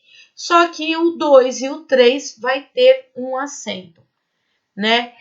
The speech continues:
Aqui tem uma explicação, né? Se fôssemos analisar a regra, né, de acentuação, quando eu falo dos, a sílaba não é forte. Mas quando eu digo vinte e dois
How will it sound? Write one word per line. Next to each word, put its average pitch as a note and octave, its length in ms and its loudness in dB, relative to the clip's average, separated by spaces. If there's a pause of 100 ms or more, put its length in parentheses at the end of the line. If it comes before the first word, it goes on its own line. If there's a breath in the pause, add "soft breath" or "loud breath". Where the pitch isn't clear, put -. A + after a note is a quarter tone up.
(160 loud breath)
Aqui E4+ 400 -2
tem E4+ 140 -8
uma F4 80 -4
explicação, E4+ 760 -4
né? B3+ 220 -2
Se C4 160 -12
fôssemos A3+ 440 -12
analisar G#3 600 -6
a - 20 -4
regra, G3 500 -4
né, G#3 260 -12
de G#3 180 -14
acentuação, G3+ 1040 -12 (960 loud breath)
quando A#3+ 160 -2
eu C4 60 0
falo G3+ 320 -4
dos, A3+ 640 -2
a G#3 180 -4
sílaba G3+ 400 -6
não A#3 200 -4
é G#3 100 -2
forte. - 680 -12 (340 loud breath)
Mas C#4+ 240 -2
quando D#4 380 -2
eu C4+ 120 6
digo F#3 400 -10
vinte A3+ 300 -6
e F#3 180 -6
dois G#3+ 560 -2